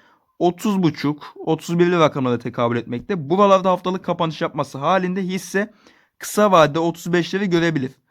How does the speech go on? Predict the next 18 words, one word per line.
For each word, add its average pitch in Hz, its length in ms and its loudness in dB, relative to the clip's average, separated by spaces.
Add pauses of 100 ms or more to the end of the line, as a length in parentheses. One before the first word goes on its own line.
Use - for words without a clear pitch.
(120)
Otuz 170 300 -4
dört, 170 160 -2
otuz 156 220 -6
beşleri 185 300 0
görebilir. 151 320 2
Yani 147 240 4
kısa 196 280 -2
vade 175 260 0
trade 185 240 0
için 233 400 -6 (320)
girilebilir. 170 580 2 (560)
Bununla 196 560 4
birlikte 185 280 2
otuz 151 500 -2
beşin 175 240 2
üzerindeki 175 500 2
haftalık 180 380 -2
kapanışlar. 147 600 -2